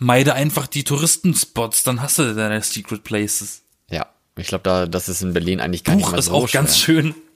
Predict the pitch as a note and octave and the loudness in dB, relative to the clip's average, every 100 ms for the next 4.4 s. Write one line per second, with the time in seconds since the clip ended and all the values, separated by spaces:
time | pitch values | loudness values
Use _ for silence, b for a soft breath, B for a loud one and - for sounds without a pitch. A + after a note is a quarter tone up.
0 | - C#3+ - - A#2+ B2 C3+ E3 F3+ - | -4 -4 -4 -12 -10 -6 0 0 0 -2
1 | B2+ C3+ B2 A2+ C#3+ - C3+ A#2+ A2+ A#2 | -4 -2 -2 2 2 0 -2 -2 0 0
2 | A2+ B2 C3 A#2 B2 - A2 G#2+ A2 G#2+ | 2 2 2 2 -4 -4 -4 -6 -8 -10
3 | A2 _ b b b b F2 E2+ F#2 - | -12 _ b b b b -14 -10 -8 -8
4 | F2 A2 E2+ | -10 -10 -10